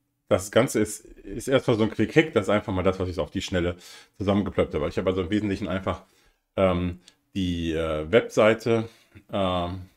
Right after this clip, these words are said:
über die ich gleich noch ein bisschen sprechen werde, an unseren, äh, WebSocket-Server angebunden, mit dem wir, ähm, uns die letzten paar Mal beschäftigt haben. Und es funktioniert erstaunlich gut. Also,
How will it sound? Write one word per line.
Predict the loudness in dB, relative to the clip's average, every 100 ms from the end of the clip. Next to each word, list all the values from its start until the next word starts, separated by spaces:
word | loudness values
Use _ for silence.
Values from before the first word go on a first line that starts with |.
| _ _ _ _
über | -8 -6 -4
die | -6 -8
ich | -10 -14 -14
gleich | -6 -6 -6
noch | -12
ein | -12
bisschen | -14 -8
sprechen | -4 -4 -4 0
werde, | 0 0 -6 -14 -20 _ -4
an | -2 0
unseren, | -2 -6 -2 -2 -2 -6 -6
äh, | -6 -4
WebSocket-Server | -6 -2 -4 -4 -8 -6 -4
angebunden, | -6 -10 -8 -8 -6 -10 _ _ _ _ _ _
mit | -4 -4 -2
dem | -2 0
wir, | 0 0 0 -2
ähm, | -4 -2 -4 -6 -10 _
uns | -12 -8
die | -2
letzten | -2 -2 -6
paar | -6 -2
Mal | -2
beschäftigt | -4 -6 -6 -10 -4
haben. | -2 2
Und | 0
es | 2
funktioniert | -2 2 2 2
erstaunlich | -2 -2 -2
gut. | -4 -4 -4
Also, | -6 -6